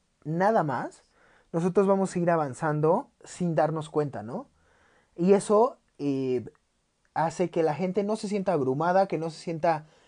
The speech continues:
con una carga bastante pesada, sino que vea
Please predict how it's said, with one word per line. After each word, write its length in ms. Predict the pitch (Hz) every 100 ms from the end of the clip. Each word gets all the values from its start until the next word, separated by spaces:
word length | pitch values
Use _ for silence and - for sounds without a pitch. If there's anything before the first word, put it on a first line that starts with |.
| _ _
con 220 | - 151
una 220 | 175 185
carga 300 | 175 165 165
bastante 420 | 160 139 151 143 135
pesada, 480 | 131 151 147 180 - _ _
sino 340 | - - 196 196
que 100 | 214
vea 380 | 220 233 233